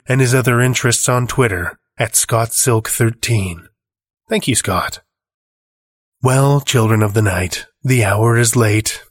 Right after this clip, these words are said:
and we've run out of stories to tell. For now. Consider supporting our podcast on Patreon via the link in the show notes. And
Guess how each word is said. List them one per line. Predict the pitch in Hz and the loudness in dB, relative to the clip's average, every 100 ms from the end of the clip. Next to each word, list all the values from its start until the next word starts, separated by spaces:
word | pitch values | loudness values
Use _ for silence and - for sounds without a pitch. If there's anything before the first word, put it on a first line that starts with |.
| _ _ | _ _
and | 127 123 117 | 0 0 0
we've | 113 120 113 | 2 2 2
run | 107 98 101 | 0 0 0
out | 101 | 0
of | 107 | -2
stories | - 104 92 95 | -2 -2 -2 -4
to | - 110 | -2 -2
tell. | 110 90 90 - - _ _ _ _ _ _ - | 0 0 -2 -6 -12 _ _ _ _ _ _ -4
For | 214 | -2
now. | 185 95 90 - - _ _ _ _ _ _ _ _ - - | 0 -2 -4 -8 -14 _ _ _ _ _ _ _ _ -12 -6
Consider | - 190 - 214 226 | -2 -2 0 0 0
supporting | 180 139 135 131 | 0 2 2 2
our | 123 | 0
podcast | 117 110 110 113 110 110 120 | 0 0 0 0 0 0 0
on | 113 | 0
Patreon | 110 117 - 104 90 85 85 - - - | 0 -2 0 -2 -2 -4 -8 -14 -20 -6
via | 127 110 110 | -2 0 2
the | 113 | 2
link | 113 123 - | 2 2 0
in | 104 | -2
the | 92 | -2
show | 127 117 | 0 0
notes. | 107 - - - - _ _ _ _ | 0 -4 -4 -6 -6 _ _ _ _
And | 180 185 | -2 -2